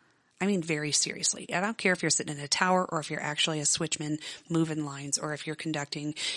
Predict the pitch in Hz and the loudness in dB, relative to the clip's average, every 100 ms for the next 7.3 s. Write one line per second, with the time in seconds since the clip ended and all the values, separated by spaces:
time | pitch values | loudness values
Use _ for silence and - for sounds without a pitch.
0 | - 180 156 156 147 156 156 165 156 151 | -4 -2 0 0 0 0 2 4 2 2
1 | - 165 151 147 - 151 - 156 156 147 | 2 2 0 -2 -2 -4 -4 -4 -4 -2
2 | 151 143 151 151 - 151 151 147 - - | 0 2 2 2 0 -2 -4 -2 -2 -2
3 | 147 151 143 147 - 156 143 143 139 - | -2 -2 -4 -8 -6 -4 -4 -6 -8 -14
4 | - 165 156 147 139 - - - - - | -6 0 2 0 -4 -10 -16 -20 -20 0
5 | 165 151 - - - 160 151 151 160 _ | 2 2 -2 -6 -2 0 2 0 -6 _
6 | _ _ _ _ _ - - 156 151 151 | _ _ _ _ _ -8 2 2 2 0
7 | 151 - | -2 -4